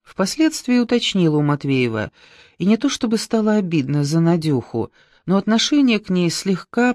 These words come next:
подкорректировалось. Впрочем, они продолжали дружить.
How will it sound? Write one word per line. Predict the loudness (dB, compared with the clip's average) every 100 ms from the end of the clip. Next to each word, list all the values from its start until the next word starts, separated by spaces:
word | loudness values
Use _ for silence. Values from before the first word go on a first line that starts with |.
| -2
подкорректировалось. | -4 -4 -2 -2 -2 -4 0 2 2 2 -2 -4 -12 _ _ _ _ _
Впрочем, | -6 0 2 2 2 2
они | 2 2 0
продолжали | -2 -4 0 0 0 2 2 2
дружить. | -2 -4 -6 -6 -8 -10 -18